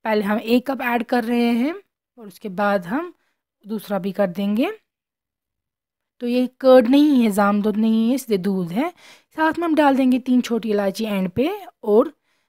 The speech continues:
हल्का सा ज़ीरा, मान लीजिए एक छोटी चम्मच तक का क्रश करके हाथों से, वो भी ऐड कर दिया है हमने यहाँ पे ज़ीरा या ज़्यूर। और अब हम डाल रहे हैं फिर से दूध, तकरीबन हमने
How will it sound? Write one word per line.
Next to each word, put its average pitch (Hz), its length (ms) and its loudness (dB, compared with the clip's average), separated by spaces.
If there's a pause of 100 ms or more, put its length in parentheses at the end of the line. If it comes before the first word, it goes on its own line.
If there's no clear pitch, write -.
(120)
हल्का 311 280 -6
सा 277 140 -6
ज़ीरा, 208 400 -2
मान 208 240 -2
लीजिए 196 220 -4
एक 190 160 -10
छोटी 208 200 -10
चम्मच 196 340 -8
तक 196 180 -12
का 269 120 -8
क्रश 233 280 -2
करके 190 320 -12
हाथों 190 340 -12
से, 277 180 -6
वो 220 160 2
भी 190 120 -2
ऐड 180 200 -8
कर 185 200 -8
दिया 185 280 -4
है 185 60 -6
हमने 190 240 -6
यहाँ 190 140 -8
पे 190 180 -10
ज़ीरा 185 300 -6
या 190 180 0
ज़्यूर। 226 320 -2 (480)
और 208 160 -6
अब 202 140 -8
हम 214 120 -2
डाल 196 220 0
रहे 196 200 -4
हैं 254 180 -4
फिर - 200 -6
से 196 220 -4
दूध, 180 300 -8
तकरीबन 190 460 -6
हमने 196 360 -2